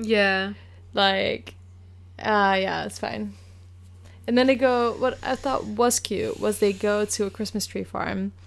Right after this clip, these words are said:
Speaker 2: and they pick out a tree
Speaker 1: Yeah.
Speaker 2: for, um, the
Speaker 1: Christmas
Speaker 2: family
Speaker 1: Carol.
Speaker 2: home, because Christmas Carol bought a fake tree this year and everyone hates it.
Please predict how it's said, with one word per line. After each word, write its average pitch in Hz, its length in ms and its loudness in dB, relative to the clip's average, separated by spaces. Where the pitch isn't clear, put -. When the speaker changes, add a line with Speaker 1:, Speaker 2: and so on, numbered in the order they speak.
Speaker 2:
and 208 80 0
they 202 60 4
pick 202 160 -2
out 196 140 -2
a 190 40 -2
tree 190 600 -4
Speaker 1:
Yeah. - 180 -12
Speaker 2:
for, 190 600 2
um, 190 440 -2
the 226 40 -12
Speaker 1:
Christmas 220 160 4
Speaker 2:
family 208 180 4
Speaker 1:
Carol. 190 140 4
Speaker 2:
home, 180 120 0
because 196 220 -2
Christmas 262 320 4
Carol 240 360 8
bought 190 180 2
a 185 40 -2
fake 196 240 2
tree 196 180 -8
this 202 220 -10
year 190 160 -4
and 185 200 -4
everyone 180 380 -4
hates - 520 -4
it. - 260 -4